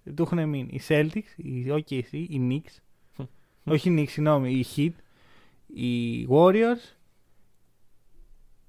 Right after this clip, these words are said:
Speaker 1: Μπορεί και οι Lakers, δεν θυμάμαι.
Speaker 2: Lakers ποτέ,
Speaker 1: Ω-,
Speaker 2: όχι,
Speaker 1: ωραία.
Speaker 2: δεν ήτανε.
Speaker 1: Και οι Spurs.
Speaker 2: Και οι Spurs, ναι.
Speaker 1: Ωραία, και είναι μέσα στη συζήτηση οι Spurs. Μπορεί να ήταν οι Knicks αντί για τους, anyway. Ε, είναι οι Spurs.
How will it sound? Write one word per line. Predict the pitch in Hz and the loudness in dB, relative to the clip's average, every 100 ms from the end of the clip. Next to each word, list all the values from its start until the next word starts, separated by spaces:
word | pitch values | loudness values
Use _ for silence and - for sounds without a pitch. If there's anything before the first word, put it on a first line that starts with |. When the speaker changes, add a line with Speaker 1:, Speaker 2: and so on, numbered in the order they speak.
| - _ _ - | -20 _ _ -6
Speaker 1:
Μπορεί | 156 175 | -2 0
και | 170 | 2
οι | 170 139 | 2 4
Lakers, | 160 170 151 | 2 0 -2
δεν | 156 175 | 2 2
θυμάμαι. | 151 123 131 156 147 | 2 4 4 4 0
Speaker 2:
Lakers | - - - | -2 -10 -4
ποτέ, | 120 131 | 0 2
Speaker 1:
Ω-, | |
Speaker 2:
όχι, | 127 | 2
Speaker 1:
ωραία. | 135 143 151 | 2 2 2
Speaker 2:
δεν | 208 | -2
ήτανε. | 190 107 165 _ _ _ _ | -4 -8 -10 _ _ _ _
Speaker 1:
Και | - 196 | 6 6
οι | 147 - | 6 2
Spurs. | 113 139 - - | -2 -4 -12 -14
Speaker 2:
Και | 123 | -14
οι | - | -12
Spurs, | 110 - | -14 -12
ναι. | 107 - _ - | -16 -18 _ -2
Speaker 1:
Ωραία, | 143 156 139 | 4 6 4
και | 131 180 | 4 6
είναι | 208 220 160 | 6 6 4
μέσα | 185 180 | 0 0
στη | - | -2
συζήτηση | 175 160 160 147 - | -4 0 -2 -2 -8
οι | 135 - | -12 -8
Spurs. | 135 - - - | -8 -8 -12 -2
Μπορεί | 180 | 2
να | 277 | 2
ήταν | 285 | 2
οι | 220 151 151 | 0 0 0
Knicks | 170 - | -2 -6
αντί | 131 | -8
για | 139 143 | -8 -10
τους, | 143 | -10
anyway. | 185 185 196 190 135 - - - - - - - - - | -8 -4 -2 -2 -4 -8 -14 -20 -14 -10 -6 -6 -6 -4
Ε, | 139 139 139 135 131 131 123 120 - - - - - - - - - - - - _ _ _ - | 0 2 2 2 0 0 -2 -6 -12 -20 -20 -20 -20 -20 -20 -20 -20 -20 -20 -20 _ _ _ -6
είναι | 208 269 | 2 4
οι | 233 - | 4 2
Spurs. | 131 | 0